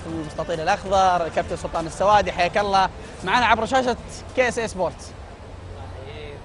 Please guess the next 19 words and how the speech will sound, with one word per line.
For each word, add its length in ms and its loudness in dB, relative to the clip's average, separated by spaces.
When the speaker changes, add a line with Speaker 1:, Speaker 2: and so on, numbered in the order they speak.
Speaker 2:
وأحب 200 -12
أمسي 200 -12
عليك 260 -8
وعلى 280 -14
ضيوفك 200 -10
الكرام. 240 -10
الله 80 -10
يعطيك 240 -12
العافية 320 -8
على 100 -12
الاستضافة 600 -10
هذه. 160 -12
Speaker 1:
يا 80 2
أهلا 220 4
وسهلا. 280 0
بس 160 -6
معلش 260 0
دقيقة، 320 0
أنا 120 -4